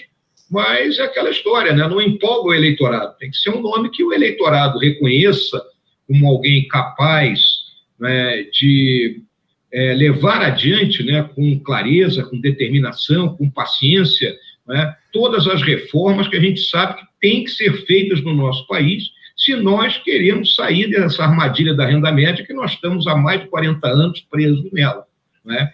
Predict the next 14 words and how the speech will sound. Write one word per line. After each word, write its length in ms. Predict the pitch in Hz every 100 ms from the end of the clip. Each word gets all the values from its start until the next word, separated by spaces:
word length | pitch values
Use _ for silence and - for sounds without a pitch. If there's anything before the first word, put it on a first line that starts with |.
| _
E 80 | 143
de 120 | 143
modo 420 | 156 131 147 147 -
que 100 | 156
a 120 | 139
gente 480 | 120 127 131 - -
consiga, 500 | 147 135 - 147 131
então, 320 | 113 131 123
aumentar 720 | 131 131 101 - 143 180 151
o 80 | 123
nosso 320 | 135 135 -
produto 380 | 123 127 135 117
interno 420 | 113 131 127 98
bruto, 480 | 117 165 190 196